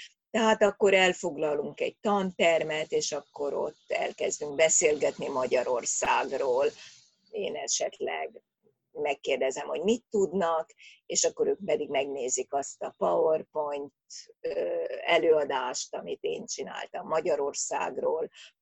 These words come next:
és akkor néhány eléggé alapvető tényt megbeszélünk Magyarországról, illetve megtudom azt, hogy ki honnan jön,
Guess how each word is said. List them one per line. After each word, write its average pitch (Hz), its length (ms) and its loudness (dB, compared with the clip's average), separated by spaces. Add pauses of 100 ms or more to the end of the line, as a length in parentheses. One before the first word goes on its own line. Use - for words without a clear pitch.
és 254 200 4
akkor 254 280 4
néhány 160 840 0
eléggé 147 640 0
alapvető - 1000 -4
tényt 139 560 -8 (380)
megbeszélünk - 1000 -10
Magyarországról, - 1200 -10
illetve - 500 -18 (600)
megtudom 208 600 8
azt, 175 480 6
hogy 151 220 2
ki 156 320 -4
honnan 220 640 6
jön, 170 760 0